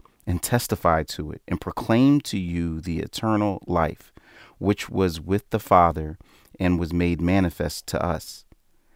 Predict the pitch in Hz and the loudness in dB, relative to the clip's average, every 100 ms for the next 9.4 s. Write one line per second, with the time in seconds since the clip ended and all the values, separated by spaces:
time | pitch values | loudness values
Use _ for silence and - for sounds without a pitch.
0 | _ - 95 104 - - 98 98 - 98 | _ -6 2 4 2 0 -4 -4 -6 -4
1 | 92 85 - - 110 113 131 135 139 _ | -4 -4 -6 -4 0 2 2 0 -4 _
2 | _ _ - 87 82 - 120 101 80 78 | _ _ -6 -2 -2 -2 0 2 0 -4
3 | - 90 90 104 101 - - 92 - 95 | -10 -8 -4 -2 -2 -6 -6 -6 -2 -2
4 | 90 90 82 - 90 92 - 80 73 - | 0 0 -2 -2 -4 -4 -6 -6 -6 -8
5 | 82 117 113 - _ _ _ _ _ _ | -4 -2 -2 -4 _ _ _ _ _ _
6 | _ - 104 92 87 87 90 127 131 - | _ -4 0 4 2 2 0 0 0 -2
7 | 131 117 80 - _ _ - 95 92 85 | 0 2 0 -6 _ _ 0 2 4 0
8 | - - 107 101 - 90 98 90 147 - | -4 -2 0 0 -2 -6 -6 -4 -4 -2
9 | - - - | -6 -6 -18